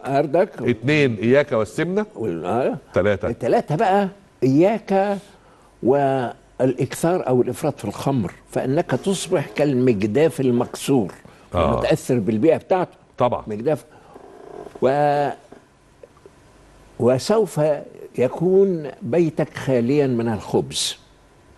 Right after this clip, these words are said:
Speaker 2: يا سلام.
Speaker 1: الخمرة ده.
Speaker 2: مم.
Speaker 1: وناس فاهمة إن الخمرة اللي هي، اللي هي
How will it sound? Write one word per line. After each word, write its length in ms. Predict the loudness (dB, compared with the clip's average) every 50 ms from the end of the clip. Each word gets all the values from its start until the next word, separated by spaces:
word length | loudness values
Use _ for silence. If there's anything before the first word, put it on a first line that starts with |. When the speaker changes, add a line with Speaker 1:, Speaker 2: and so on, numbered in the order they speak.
| _ -20 -20 -10 -4 -2
Speaker 2:
يا 120 | 0 0
سلام. 400 | 0 0 0 0 0 0 0 -2
Speaker 1:
الخمرة 480 | -6 -10 -10 -6 -4 -4 -4 -4 -6 -10 -12
ده. 60 | -14 -16 -18 -18 -20 -14 -8
Speaker 2:
مم. 160 | -6 -6 -6 -6 -10 -12 -18 -8 0 2
Speaker 1:
وناس 1000 | 4 4 6 6 4 4 4 2 0 -4 -6 -12 -12 -6 -2 0 0 0 -2 0
فاهمة 340 | 0 0 0 2 2 2 2
إن 420 | 0 0 -2 -2 -4 -4 -2 -2
الخمرة 420 | -4 -6 -6 -4 -4 -2 0 0 0 2 2
اللي 220 | 0 0 0 2
هي، 480 | 2 2 2 2 2 2 0 0 -4 -6 -10 -16 -20 -20 -20 -20 -20 -20 -20 -18 -10 -4
اللي 200 | -2 0 2 2
هي 300 | 2 4 4 4 2